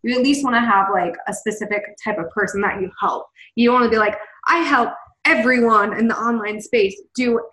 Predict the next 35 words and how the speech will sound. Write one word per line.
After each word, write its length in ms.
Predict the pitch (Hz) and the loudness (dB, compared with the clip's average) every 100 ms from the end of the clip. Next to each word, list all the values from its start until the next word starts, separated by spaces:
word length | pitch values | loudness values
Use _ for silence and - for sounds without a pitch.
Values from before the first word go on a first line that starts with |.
| - | -2
everything 800 | 302 247 240 233 226 214 214 208 | 0 2 0 0 0 -2 -2 -4
that 180 | 220 208 | -4 -2
needs 160 | 226 233 | -2 -2
to 60 | |
be 80 | 220 | -4
done 260 | 214 202 196 | -4 -4 -4
in 80 | 208 | -4
the 60 | |
online 320 | 190 196 190 196 | -2 -2 -2 -6
space." 180 | 190 | -6
It 80 | 233 | -2
needs 180 | 247 262 | -2 -2
to 60 | 269 | -2
have, 180 | 254 - | 0 -2
like, 140 | - | -4
some 260 | - 254 277 | -4 -2 0
kind 140 | 269 | 0
of 80 | 208 | 2
balance, 420 | 190 190 196 190 | 2 2 0 -4
whether 220 | 202 196 | -2 0
you're 120 | 196 | 0
helping, 340 | 190 190 202 202 | 0 -4 -4 -6
like, 160 | 202 - _ _ _ - | -8 -10 _ _ _ -2
"I 80 | 262 | 0
help 240 | 262 - - | 0 -2 0
female 260 | 302 294 | 2 4
entrepreneurs" 920 | 240 214 220 - 208 190 190 190 185 - | 4 2 0 -2 -4 -2 -2 -4 -6 -8
versus, 360 | 208 202 202 196 | -8 -6 -6 -4
like, 240 | 190 180 - 220 | -4 -4 -6 -8
"I 60 | |
help, 260 | 220 226 208 - | -4 -2 -4 -6
help 180 | 214 | -6
everyone 300 | 196 202 208 196 | -4 -4 -4 -4
do 120 | - | -6
everything." 360 | - 196 185 | -6 -8 -10